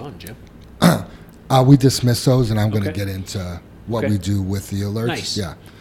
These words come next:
Speaker 1: Nice.
Speaker 2: Um, because the cameras have to learn.
Speaker 1: Yeah.
Speaker 2: You know, the cameras, they,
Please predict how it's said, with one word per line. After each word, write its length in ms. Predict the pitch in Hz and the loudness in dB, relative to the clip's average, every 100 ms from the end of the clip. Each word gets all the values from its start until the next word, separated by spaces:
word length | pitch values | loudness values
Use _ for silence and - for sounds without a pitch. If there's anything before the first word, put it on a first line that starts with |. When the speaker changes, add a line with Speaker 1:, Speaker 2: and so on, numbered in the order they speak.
| - - - | -20 -20 -18
Speaker 1:
Nice. 220 | - - | -14 -6
Speaker 2:
Um, 760 | 117 110 107 101 101 95 92 98 | -2 -2 -2 -4 -4 -6 -6 -4
because 320 | - 131 160 131 | 0 8 8 8
the 60 | |
cameras 380 | - 185 180 135 | 4 4 4 2
have 180 | 139 120 | 0 -2
to 80 | 104 | -4
learn. 380 | 104 95 82 69 - - 143 | -4 -4 -8 -14 -20 -16 -8
Speaker 1:
Yeah. 220 | 156 104 | -6 -4
Speaker 2:
You 60 | 101 | -6
know, 140 | 104 | -4
the 80 | 101 | -4
cameras, 440 | 135 131 131 117 | -2 0 0 0
they, 160 | 117 | -2